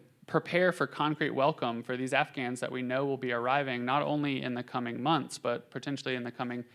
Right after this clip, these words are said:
years. Um, how do we kind of prepare for that? How do we prepare to be able to extend a welcome that they will be able to receive and that will feel hos-, hospitable? Um,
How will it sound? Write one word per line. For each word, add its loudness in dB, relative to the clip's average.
years. -4
Um, -4
how 6
do 6
we 2
kind 0
of 0
prepare 0
for -4
that? -6
How -2
do 0
we -2
prepare 0
to -2
be -2
able 0
to -4
extend -4
a -4
welcome -2
that -4
they -2
will -4
be -2
able -2
to -6
receive -2
and -2
that -2
will -4
feel -4
hos-, -6
hospitable? -2
Um, 4